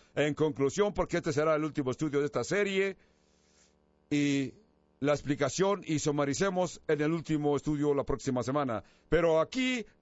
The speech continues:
estamos llegando al fin. Esta mañana les voy a hablar de cinco condiciones que sumarizan la vida,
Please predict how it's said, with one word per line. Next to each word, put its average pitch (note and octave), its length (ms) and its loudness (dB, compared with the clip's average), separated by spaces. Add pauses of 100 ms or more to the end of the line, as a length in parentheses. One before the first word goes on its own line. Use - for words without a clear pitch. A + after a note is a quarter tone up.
estamos F#3 380 0
llegando D#3+ 360 2
al B2+ 100 -2
fin. C3 280 -2 (440)
Esta G#3 320 4
mañana G3+ 440 2
les E3+ 180 0
voy F3 300 2
a E3+ 460 2
hablar D3+ 360 2
de D3+ 140 0
cinco B3 500 -2
condiciones F3+ 800 0
que F3 140 -2
sumarizan E3 680 -2 (280)
la C#3+ 180 2
vida, F3+ 600 0